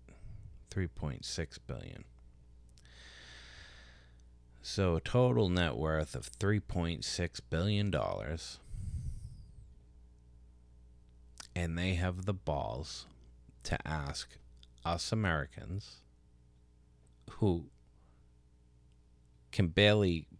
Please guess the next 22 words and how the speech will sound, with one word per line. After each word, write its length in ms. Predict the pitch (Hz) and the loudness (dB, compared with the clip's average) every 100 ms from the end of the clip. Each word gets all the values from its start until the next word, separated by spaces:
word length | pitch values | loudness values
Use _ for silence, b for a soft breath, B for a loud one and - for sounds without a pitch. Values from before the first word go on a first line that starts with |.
| - | 6
pay 180 | 104 | 8
our 120 | 82 85 | 8 6
bills, 600 | 85 80 69 73 - - - - b b b b - | 6 4 4 -4 -8 -14 -20 -20 b b b b 0
who 240 | 120 90 | 4 6
are 180 | 73 71 | 4 2
struggling 720 | - - 101 98 80 73 76 | 0 4 6 6 4 0 0
day 200 | - 90 | 2 4
to 100 | 101 | 4
day, 340 | 95 71 55 - - - B B B B B B B B B B B - - - - - - - | 2 0 -2 -10 -20 -20 B B B B B B B B B B B -20 -20 -20 -20 -20 -20 -4
to 140 | - | -2
give 340 | - 98 95 - | 2 4 2 2
money 580 | 90 110 95 52 87 - b b b b b b - - - - | 6 8 8 4 -2 -4 b b b b b b -20 -20 -20 0
that 140 | 78 85 | 2 4
we 140 | 95 | 4
don't 320 | 87 87 - | 6 6 4
have 440 | - 82 65 - - - - - - - - - - - b b b b - | 2 2 0 -6 -12 -14 -14 -20 -20 -20 -20 -20 -20 -20 b b b b 0
when 300 | 101 87 87 | 4 6 6
they 220 | 92 87 | 6 6
are 260 | 82 80 - - | 6 2 -2 -10
swimming 580 | - - - 127 110 73 | -4 0 6 8 8 4
in 140 | 58 | 2
it. 100 | 53 | -6